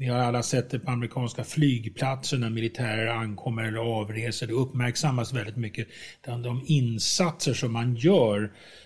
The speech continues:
detta begrepp to serve i en bred bemärkelse, är viktigt i amerikanska samhället.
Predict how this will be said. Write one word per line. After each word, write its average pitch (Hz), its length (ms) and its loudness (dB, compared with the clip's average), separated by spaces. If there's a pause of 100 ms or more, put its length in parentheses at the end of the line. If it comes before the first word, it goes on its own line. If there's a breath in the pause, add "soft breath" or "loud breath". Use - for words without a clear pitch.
detta 131 200 0
begrepp 127 640 2
to 123 120 -2 (360)
serve 107 480 6
i 110 120 0
en 107 100 0
bred 104 260 0
bemärkelse, 101 540 -4
är 117 60 2
viktigt 147 400 2
i 135 40 8
amerikanska 110 540 -2
samhället. 101 560 -8